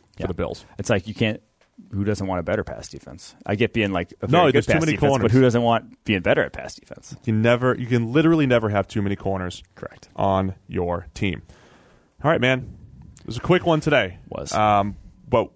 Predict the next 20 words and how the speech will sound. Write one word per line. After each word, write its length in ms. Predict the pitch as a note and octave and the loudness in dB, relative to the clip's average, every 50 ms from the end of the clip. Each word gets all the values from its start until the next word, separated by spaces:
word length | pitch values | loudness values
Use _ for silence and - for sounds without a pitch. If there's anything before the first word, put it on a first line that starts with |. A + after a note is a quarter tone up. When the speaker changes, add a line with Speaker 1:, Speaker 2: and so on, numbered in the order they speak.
| _ | _
Speaker 1:
you 120 | - C3 B2+ | -4 -2 2
know, 120 | A2 G#2 | 2 2
that 140 | G#2+ A#2+ B2+ | 4 4 4
was 140 | B2+ B2+ A#2+ | 4 2 2
our 120 | A#2 A2 | 2 2
draft 360 | G#2 - C3 C3+ C#3+ C#3 - - | 2 2 2 2 2 2 0 -2
board. 460 | C#3 C3 C3+ C3 B2+ B2 A#2+ - - _ _ _ _ | -2 2 4 4 4 4 2 0 -6 _ _ _ _
Check 220 | - - C3 B2+ | -2 0 0 2
it 80 | C#3+ B2 | 2 2
out 160 | A#2+ A#2+ A2+ - | 2 2 2 2
over 220 | A#2 A#2 G#2+ A2+ | 0 0 2 0
at 80 | G#2 - | 0 2
pro 160 | - A#2 A#2 | 2 0 0
football 300 | G#2 - A2+ - A2 G#2+ | 0 0 -2 0 0 0
focus 280 | G2 - A2 G#2 - G#2 | 2 0 -2 -2 -2 -2
dot 160 | - G2+ F#2+ - | -2 -2 -2 0
com. 200 | - G#2 G2+ G2+ | 0 0 0 0
It'll 100 | G2 F#2+ | -2 -4
be 180 | F#2 G#2 G#2 G#2 | -2 0 2 4
up, 200 | G2+ G2+ - | 4 2 2